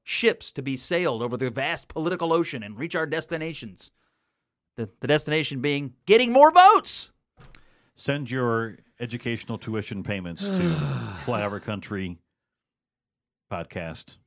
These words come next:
Speaker 1: Do you think
Speaker 2: E D U.
Speaker 1: that, do you think the hatred for parties also sort of coincides with the rise of personality-based politics?
Speaker 2: Oh, certainly. I mean, it's a factor.
Speaker 1: I mean, I will follow you, but I hate your party.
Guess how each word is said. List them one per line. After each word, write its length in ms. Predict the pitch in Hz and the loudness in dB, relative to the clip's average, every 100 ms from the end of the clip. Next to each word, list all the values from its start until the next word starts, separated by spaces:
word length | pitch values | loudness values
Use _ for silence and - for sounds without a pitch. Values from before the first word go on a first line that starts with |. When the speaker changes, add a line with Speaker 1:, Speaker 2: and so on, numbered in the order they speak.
| - _ | -20 _
Speaker 1:
Do 60 | 220 | -6
you 80 | |
think 140 | 466 494 | 0 0
Speaker 2:
E 60 | |
D 60 | - | 2
U. 60 | 247 | -2
Speaker 1:
that, 80 | 156 | -4
do 80 | |
you 100 | 254 | -6
think 180 | 453 494 | -6 -4
the 60 | - | -4
hatred 500 | 147 147 143 151 135 | -4 -6 -4 -6 -6
for 120 | 135 | -8
parties 640 | - 123 120 120 113 110 - _ _ | -6 -4 -2 -4 -8 -12 -20 _ _
also 340 | 123 120 131 | -6 -2 -2
sort 280 | 113 - 120 | -2 -4 -6
of 100 | 104 _ _ _ _ | -6 _ _ _ _
coincides 880 | 135 123 113 - 107 104 107 98 | -6 -4 -4 -4 -4 -2 -4 -8
with 400 | - 104 98 - _ _ _ _ _ _ _ _ _ _ _ _ | -6 -4 -4 -10 _ _ _ _ _ _ _ _ _ _ _ _
the 140 | 117 117 | -2 0
rise 420 | 107 110 104 98 | 2 2 0 -2
of 160 | 101 | -8
personality-based 960 | - 113 104 98 98 98 95 110 95 - | -4 -6 -4 -6 -6 -8 -10 -10 -12 -12
politics? 680 | - 82 71 - 58 - - - | -8 -8 -8 -12 -16 -18 -20 -8
Speaker 2:
Oh, 180 | 170 76 - | -6 -6 -14
certainly. 460 | - 104 - 95 - - | -12 -12 -10 -14 -16 -16
I 60 | |
mean, 120 | 85 87 | -10 -10
it's 140 | 87 | -10
a 40 | |
factor. 540 | 101 117 156 - 87 78 | -6 -4 -6 -8 -16 -8
Speaker 1:
I 120 | - 131 | 0 2
mean, 120 | 131 | 4
I 80 | 139 | 2
will 140 | 156 | 0
follow 380 | - 160 156 135 | 2 4 4 4
you, 440 | 131 165 147 120 | 2 2 2 2
but 120 | 110 | -2
I 100 | 113 | -2
hate 260 | 107 139 - | -2 -4 -4
your 60 | 117 | -6
party. 460 | - 110 87 127 | -2 -2 -4 -18